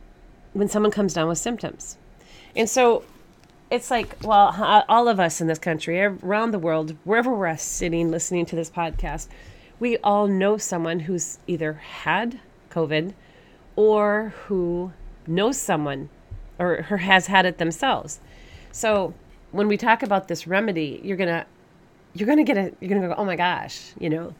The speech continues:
that's a really good remedy for this." <laughs> And so what we're gonna try to do today is just establish the symptoms and the understanding of this remedy. Like, 'cause like I said, when you see the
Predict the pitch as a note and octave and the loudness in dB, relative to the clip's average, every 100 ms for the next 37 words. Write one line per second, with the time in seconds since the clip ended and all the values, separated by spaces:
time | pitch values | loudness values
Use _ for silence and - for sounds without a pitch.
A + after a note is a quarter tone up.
0 | _ - G4+ - G#3+ G#3 G3+ G#3+ D4 G#4+ | _ -8 -4 -2 0 2 0 0 0 2
1 | G4+ - F3+ D3 - - - _ - G3 | 0 0 -4 -4 -8 -16 -20 _ -8 -6
2 | F3+ - - - - - - A#3 - B3+ | -8 -14 -20 -20 -20 -8 -2 0 4 4
3 | A#3+ A3+ A#3+ B3+ G#3+ A#3 G3+ F#3 G3 E3+ | 6 4 4 2 0 2 0 0 -2 0
4 | E3+ E3 E3 E3+ - D#3 - - F#3 F#3 | 0 0 -2 -6 -6 -4 -4 -2 -2 -2
5 | E3+ - - - F#3 F3 - G3 F3+ - | -2 -4 -8 -6 -4 -4 -4 -4 -4 -4
6 | - D#3 - - E3 D#3+ D#3 - - - | -4 -6 -6 -2 0 0 -4 -16 -20 -10
7 | F3 F#3+ G3 E3+ - F3+ F3+ E3 - D#3 | 0 2 4 2 0 2 4 2 0 -2
8 | D#3 - E3+ E3 D3+ D#3 E3 G3 E3+ F#3 | -4 -2 -2 0 -2 -4 -6 -6 -2 0
9 | F3 - F3+ E3 E3 D#3+ - A3+ G3+ | -2 -4 -4 -2 -2 -4 -4 -4 -4